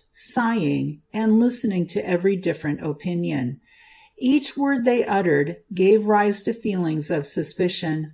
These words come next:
on the part of those whom they addressed, and if they were silent,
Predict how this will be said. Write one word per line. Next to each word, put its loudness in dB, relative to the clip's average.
on 2
the 4
part 0
of 0
those 2
whom 2
they 0
addressed, -2
and -2
if -2
they 2
were -2
silent, 0